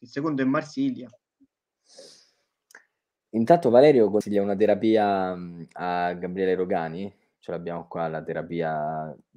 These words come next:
Speaker 2: pre-, pre-sonno, aiuta? Prima di andare a dormire consiglio Vedas Murici, Goal and Skills, e non ti nascondo, Gabriele, che io comunque un paio di volte almeno questo video l'abbia visto,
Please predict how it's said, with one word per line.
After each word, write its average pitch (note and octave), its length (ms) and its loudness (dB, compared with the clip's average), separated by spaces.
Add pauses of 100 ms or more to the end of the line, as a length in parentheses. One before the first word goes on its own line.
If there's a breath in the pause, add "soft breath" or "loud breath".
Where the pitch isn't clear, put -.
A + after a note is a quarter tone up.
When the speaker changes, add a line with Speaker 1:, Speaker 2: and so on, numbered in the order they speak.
(120)
Speaker 2:
pre-, A2+ 380 4
pre-sonno, A2 880 2
aiuta? A2 680 2 (880)
Prima A#2 160 2
di - 0 -
andare C#3 160 4
a F3 120 4
dormire F#3 200 2
consiglio B2 500 0
Vedas D3+ 280 0
Murici, F3+ 560 -2
Goal D#3+ 340 8
and C3 140 4
Skills, F2 760 -4 (680)
e A#2+ 260 0 (640 loud breath)
non B2+ 240 -2
ti D3 140 4
nascondo, D3 440 4
Gabriele, A#2 400 8
che G2+ 100 0
io B2 140 4
comunque G#2+ 680 -2 (400)
un G#2 120 -10
paio B2 240 6
di B2 100 2
volte C#3 360 6
almeno A#2+ 240 0
questo G2+ 280 -2
video A2+ 200 4
l'abbia F2+ 320 0
visto, F2+ 680 -8